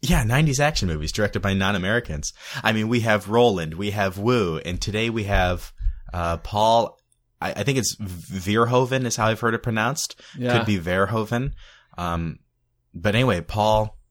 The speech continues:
Speaker 1: Verhoeven.
Speaker 2: <laughs> Pauly V.
Speaker 1: Pauly V. And
Speaker 2: Yeah.
Speaker 1: not Pauly Shore, thank God.
Speaker 2: Yeah, <laughs> thank God. Pauly Shore will not be mentioned again. <laughs>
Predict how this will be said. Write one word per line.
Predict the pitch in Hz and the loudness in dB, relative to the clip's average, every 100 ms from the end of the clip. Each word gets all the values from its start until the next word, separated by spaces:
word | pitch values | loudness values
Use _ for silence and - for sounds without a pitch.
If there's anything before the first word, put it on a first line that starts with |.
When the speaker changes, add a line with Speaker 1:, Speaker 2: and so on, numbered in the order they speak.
| _ _ | _ _
Speaker 1:
Verhoeven. | 98 92 123 107 85 80 69 78 _ _ _ | -8 0 2 2 -2 -4 -12 -14 _ _ _
Speaker 2:
<laughs> | _ - _ - | _ -20 _ -8
Pauly | 135 - - 123 120 - 135 143 | -8 -4 -2 0 -2 0 0 0
V. | 135 127 107 101 | 0 0 0 -2
Speaker 1:
Pauly | - 147 139 | -2 2 2
V. | 110 107 104 80 73 - - - | 2 2 2 0 -2 -10 -8 -2
And | 101 | 2
Speaker 2:
Yeah. | 98 | 4
Speaker 1:
not | 101 107 110 - - - | 4 2 -4 -8 -10 -8
Pauly | - 95 92 | -2 0 0
Shore, | - 95 85 76 | -2 -2 -2 -2
thank | 78 73 | -6 -6
God. | 80 73 76 82 - 135 | -4 -4 -4 -8 -8 -2
Speaker 2:
Yeah, | 139 | -2
<laughs> | - | 0
thank | 208 - - - - 247 220 - | -2 -2 -4 -4 -2 0 0 2
God. | 165 - - 196 214 160 160 | 0 -2 -2 -2 0 -2 -4
Pauly | - 135 131 | -2 0 0
Shore | - 123 | 2 2
will | 113 | 2
not | 113 113 113 | 2 2 0
be | 117 | 0
mentioned | 110 113 117 107 | 2 2 2 2
again. | 104 110 90 120 | 2 2 2 0
<laughs> | - - - - 175 - 196 - - - | -4 -14 -16 -4 -4 -2 -8 -4 -4 -2